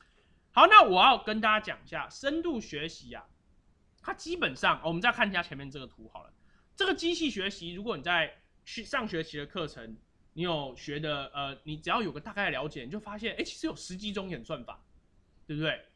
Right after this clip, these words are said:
这十几种演算法，其中只有一个演算法，它过渡到了深度学习的里面，就是，呃，我们的人工神经网络、多层感知机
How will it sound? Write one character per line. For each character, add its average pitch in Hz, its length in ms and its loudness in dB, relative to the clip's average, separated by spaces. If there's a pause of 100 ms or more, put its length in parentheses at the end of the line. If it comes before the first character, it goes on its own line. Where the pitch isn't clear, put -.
(420)
这 403 140 0
十 240 220 -8
几 269 160 -6
种 - 120 -2
演 220 160 -4
算 190 220 -4
法， 147 240 -6
其 - 320 -10
中 262 300 -4
只 208 320 -6
有 247 280 2
一 180 80 -4
个 190 160 -6
演 131 240 -8
算 139 220 -8
法， - 220 -16 (600)
它 214 160 2
过 220 280 -2
渡 196 180 -8
到 175 220 4
了 143 100 -2
深 160 220 -8
度 160 120 -6
学 117 220 -14
习 110 200 -18
的 110 40 -16
里 104 220 -20
面， 113 260 -18
就 165 100 -8
是， 160 320 -6 (280)
呃， 123 300 -10
我 131 100 -16
们 123 340 -12
的 127 180 -10
人 135 160 -12
工 165 160 -6
神 127 160 -14
经 139 120 -14
网 123 140 -16
络、 120 180 -16 (100)
多 175 140 -6
层 156 180 -10
感 123 180 -8
知 131 140 -18
机 123 240 -20